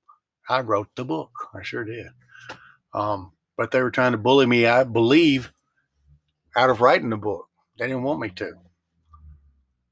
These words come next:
Um, every time I tried to go to my computer and go on it to try and write, uh, somebody was stopping my computer from working. Okay, okay, maybe it's just a bug, whatever. It's still somebody put the bug in there.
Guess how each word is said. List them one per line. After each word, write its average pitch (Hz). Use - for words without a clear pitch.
Um, 95
every 127
time 135
I 127
tried 127
to 120
go 123
to 120
my 123
computer 127
and 113
go 110
on 117
it 120
to 101
try 120
and 107
write, 113
uh, 82
somebody 117
was 110
stopping 123
my 113
computer 117
from 107
working. 107
Okay, 120
okay, 120
maybe 123
it's 113
just 123
a 123
bug, 110
whatever. 117
It's 120
still 135
somebody 123
put 120
the 113
bug 113
in 107
there. 110